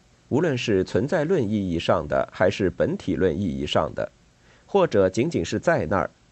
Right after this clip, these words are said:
不仅给男性提供避难的需要，而且还作为比较的对象，以女性为参照，男性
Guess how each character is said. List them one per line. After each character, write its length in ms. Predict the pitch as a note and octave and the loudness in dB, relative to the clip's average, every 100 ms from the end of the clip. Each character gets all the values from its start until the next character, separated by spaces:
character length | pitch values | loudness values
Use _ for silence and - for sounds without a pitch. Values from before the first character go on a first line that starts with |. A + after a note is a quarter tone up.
| _ _ _ | _ _ _
不 160 | C#3 | 2
仅 160 | A2 G2 | 4 2
给 200 | G#2 E2+ | 2 2
男 200 | E2+ G2 | 2 0
性 240 | A#2 A#2+ | 0 0
提 200 | G2 - | 0 -2
供 180 | A2+ A2+ | 0 0
避 160 | A#2+ C3+ | 0 -2
难 200 | D3 C3 | 0 -2
的 120 | D#2+ | -4
需 200 | - F#2+ | -4 0
要， 200 | G2 C#2+ - _ _ | 2 0 -4 _ _
而 120 | C3+ | 2
且 160 | F3+ A#2 | 2 2
还 160 | A2 | 2
作 140 | A#2 C#3+ | 2 2
为 160 | A2+ | 0
比 240 | A#2+ G2 D2+ | 0 0 -2
较 220 | - E3+ | 0 0
的 100 | F#2 | 0
对 240 | - F#2 | 0 -2
象， 240 | - F#2+ - _ _ _ - _ | -2 -4 -6 _ _ _ -20 _
以 300 | - G2+ G2+ - | -4 0 0 2
女 220 | G#2+ F#2+ | 2 2
性 200 | - A#2+ | 0 -2
为 140 | E2 | -2
参 260 | - A#2+ B2 | 0 -2 0
照， 280 | B2 F#2+ - _ - | 2 2 0 _ 0
男 240 | A2+ D#3+ | 2 2
性 240 | - D3+ | -2 -4